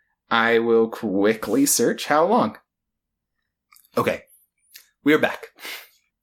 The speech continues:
Research has provided answers saying that dolphins can hold their breaths in the neighborhood of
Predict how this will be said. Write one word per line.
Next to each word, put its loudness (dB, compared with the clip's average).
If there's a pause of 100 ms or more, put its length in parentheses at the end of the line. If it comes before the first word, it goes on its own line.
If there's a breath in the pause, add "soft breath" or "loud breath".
(160)
Research 0
has 0
provided 2
answers -2 (240 loud breath)
saying 0
that -2
dolphins -2
can 0
hold 0
their 2
breaths -2
in 2
the 2
neighborhood 2
of 0